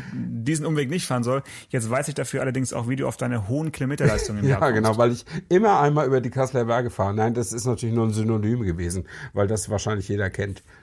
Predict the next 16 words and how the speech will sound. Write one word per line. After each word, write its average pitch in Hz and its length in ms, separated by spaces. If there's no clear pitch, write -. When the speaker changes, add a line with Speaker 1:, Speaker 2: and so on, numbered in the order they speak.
Speaker 2:
selbst - 360
wenn 104 80
man 101 80
Speaker 1:
Na 98 60
gut. 104 120
Speaker 2:
nicht 110 60
aus 98 120
Kassel 98 300
kommt. - 280
Speaker 1:
So 117 160
wie 113 60
Bielefeld, 104 580
ich 104 100
verstehe. 104 380
Speaker 2:
Ja, 127 220
genau. 98 360